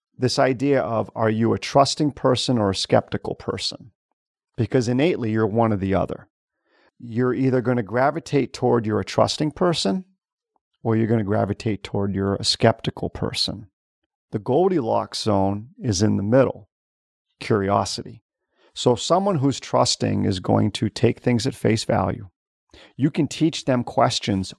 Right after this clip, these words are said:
all day long. You can have, help them role play questions all day long. But if they're overly trusting as a person, they're still <laughs> going to struggle with asking questions that they might be excellent at asking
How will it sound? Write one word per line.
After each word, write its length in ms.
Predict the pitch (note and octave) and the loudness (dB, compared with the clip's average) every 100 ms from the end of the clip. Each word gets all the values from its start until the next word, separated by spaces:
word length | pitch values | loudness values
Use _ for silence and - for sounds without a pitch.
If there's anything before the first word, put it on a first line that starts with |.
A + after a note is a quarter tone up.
| _ | _
all 220 | - B2+ C#3 | 0 2 2
day 160 | C3+ | 0
long. 420 | B2+ C3+ A2+ F2 - - - - | 0 0 0 -4 -14 -20 -20 -8
You 160 | A#2 C3+ | -2 0
can 140 | C#3 | 0
have, 320 | A2+ C3+ C#3+ | 0 0 0
help 280 | G#2 C#3 D3+ | 0 -2 0
them 180 | D3 C3+ | -2 -2
role 380 | G#2 G#2+ C#3+ F3+ | -2 2 4 2
play 280 | - A#2 G#2+ | 0 -4 -4
questions 720 | - A#2 G#2 - A#2 G2+ - _ | 0 2 2 0 -2 -2 -8 _
all 200 | C3 C3+ | 0 2
day 120 | A#2+ | 0
long. 400 | A2+ D3+ B2+ A2 - _ - - | 0 -2 -4 -8 -18 _ -20 -8
But 120 | - C3+ | 0 0
if 160 | - - _ - | 0 -6 _ -6
they're 260 | A2+ B2 - | 0 0 2
overly 460 | D3 E3+ G3 C#3+ | 0 2 2 2
trusting 720 | - - A#2+ - F3+ G3 F#3+ - _ _ - | 0 0 0 0 0 0 -2 -8 _ _ 0
as 160 | A#2+ A2+ | 2 2
a 40 | |
person, 600 | - - C#3 - G#3+ G#3 - _ - - | 2 2 2 2 0 -2 -6 _ -20 0
they're 200 | C3 B2 | 2 2
still 560 | - - - E3 F3 | 2 -2 -2 2 2
<laughs> 0 | |
going 340 | C3 - F3 D3 | 0 0 0 2
to 160 | D3 | 0
struggle 680 | - - C#3 E3+ D3 A#2+ A#2+ | -2 -2 2 4 4 2 2
with 160 | C3 - | 0 -2
asking 540 | C#3 E3 D#3+ - C#3 | -2 0 0 0 0
questions 640 | B2 - F#3+ - B2+ C3 - - - - | 0 2 2 2 0 0 -2 -14 -8 0
that 180 | D#3 | 0
they 140 | F3+ F3+ | 2 0
might 280 | F3+ F#3+ F#3 | 0 -2 -2
be 200 | F3 - | -4 -2
excellent 520 | F3+ - F#3+ F3 D#3 | -2 0 0 2 2
at 100 | B2 | 0
asking 560 | E3 A3 - D3 D3 | 0 0 0 0 0